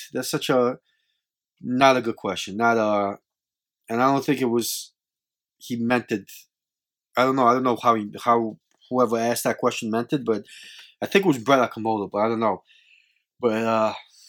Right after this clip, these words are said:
I'm just not happy. I mean, I don't like that he asked that. That's just, why would you ask him that? Like,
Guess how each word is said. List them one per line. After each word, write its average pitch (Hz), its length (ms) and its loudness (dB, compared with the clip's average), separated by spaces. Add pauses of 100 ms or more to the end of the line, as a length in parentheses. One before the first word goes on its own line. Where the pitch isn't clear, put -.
(360)
I'm 120 100 -4
just 123 160 -4
not 127 160 6
happy. 104 300 2
I 110 80 0
mean, 117 100 0
I 117 40 2
don't 117 160 0
like 107 160 -2
that 98 100 -4
he 95 80 -4
asked 90 240 -4
that. 82 160 -8
That's 92 260 -8
just, - 360 -16
why - 160 -2
would 135 120 -2
you 107 120 0
ask 95 280 -2
him 85 80 -12
that? 85 240 -16
Like, - 180 -18